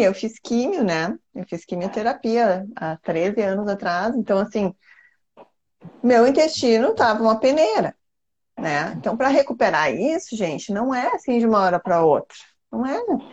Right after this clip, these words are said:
E eu já ouvi de imunologistas, assim, que pode levar até dois anos. Acredito que na estratégia carnívora pode,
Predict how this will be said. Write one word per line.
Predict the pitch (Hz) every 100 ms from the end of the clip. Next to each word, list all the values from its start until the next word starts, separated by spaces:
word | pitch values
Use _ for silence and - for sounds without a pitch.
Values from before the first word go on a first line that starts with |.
| - _ 214
E |
eu | 233 330
já | 381 349
ouvi | 359 254 262 285
de | 262
imunologistas, | 240 220 220 202 190 196 180 226 233 208
assim, | 214
que | 233
pode | - 240 247
levar | 262 254
até | 254
dois | 247 294 311 285
anos. | 277 247 -
Acredito | 226 226 302 269 277 381
que | 269
na | 277
estratégia | 277 262 262 240 247
carnívora | 247 233 247 285 285
pode, | 254